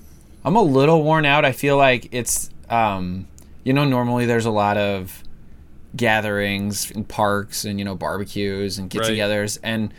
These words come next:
Speaker 1: and it's just all amplified right now 'cause it's all, like, you know, we haven't seen, like, I went to a family wedding recently, haven't seen these people since in a year and a half, so,
Speaker 2: Right.
Speaker 1: you know, there's even more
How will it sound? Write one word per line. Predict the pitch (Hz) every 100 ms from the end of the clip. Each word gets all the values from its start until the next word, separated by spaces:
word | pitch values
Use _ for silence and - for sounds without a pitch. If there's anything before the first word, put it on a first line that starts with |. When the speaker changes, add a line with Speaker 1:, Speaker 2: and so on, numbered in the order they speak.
| - - -
Speaker 1:
and | 117 127
it's | 123
just | 151 - -
all | 123 - 104
amplified | 107 113 - 104 95
right | 101 98
now | 98 85
'cause | - 101
it's | 104 107
all, | 98 98
like, | 87 87
you | 107
know, | 85
we | 104
haven't | 110 113
seen, | - 131
like, | 107 110
I | 127
went | 139
to | 135
a | 110
family | 127 123
wedding | 104 113 131
recently, | 135 143 147 147
haven't | 147 254 -
seen | 214
these | 220 -
people | 349 233
since | 339 339
in | 185 208
a |
year | 226 269
and |
a | 294
half, | 294 349 349 -
so, | 226 156
Speaker 2:
Right. | 143 135 131 - - -
Speaker 1:
you | - 151
know, | 170
there's | 170 160
even | 175 165
more | 156 170 214 214 156